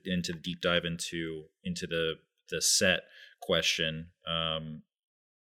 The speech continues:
in terms of, uh, what's the best way to find out what my cards are worth? Honestly, dude, just go on eBay,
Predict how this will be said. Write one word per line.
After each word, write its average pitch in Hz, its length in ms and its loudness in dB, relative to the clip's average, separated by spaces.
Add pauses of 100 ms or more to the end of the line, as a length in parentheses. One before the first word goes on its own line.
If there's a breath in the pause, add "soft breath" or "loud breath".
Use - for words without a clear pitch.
(160)
in 104 120 6
terms 107 280 4
of, 95 220 6
uh, 90 220 8
what's 92 260 4
the - 60 -10
best 101 300 6
way 95 100 8
to 90 80 4
find 95 240 6
out 90 120 6
what 87 80 -2
my 87 80 0
cards 98 280 2
are 95 60 2
worth? 98 180 0
Honestly, 110 400 6
dude, 104 240 2
just 92 300 -2
go 95 160 6
on 92 180 4
eBay, 87 360 4